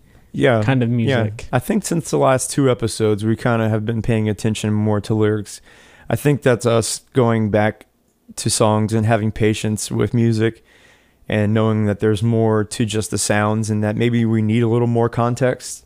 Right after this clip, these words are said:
Speaker 2: Yeah.
Speaker 1: Also now I think we're at a time where in this, in these genres that we're listening to, people are writing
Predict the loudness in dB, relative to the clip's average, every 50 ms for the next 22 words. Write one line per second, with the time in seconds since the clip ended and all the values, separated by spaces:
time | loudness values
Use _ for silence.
0 | _ _ -2 0 0 0 0 -2 -4 -6 -10 -14 -16 -16 -18 -16 0 2 4 4
1 | 4 4 2 2 4 2 4 2 2 2 0 -4 -4 -4 -8 _ _ _ _ _
2 | _ _ _ _ _ _ _ _ _ -4 -2 0 2 2 2 4 4 2 2 2
3 | 0 0 2 2 2 0 0 0 0 0 2 2 2 0 0 -4 -8 _ _ _
4 | _ _ _ _ -8 -4 -2 0 2 4 2 2 0 -2 -6 -10 -4 -2 0 0
5 | 2 2 0 0 0 0 0 0 0 0 0 0 0 0 0 0 0 0 2 2
6 | 2 0 0 -2 -2 -2 -2 -2 -2 -2 -4 -2 0 -2 -2 0 0 0 0 2
7 | 2 2 2 0 0 -2 -2 -4 -6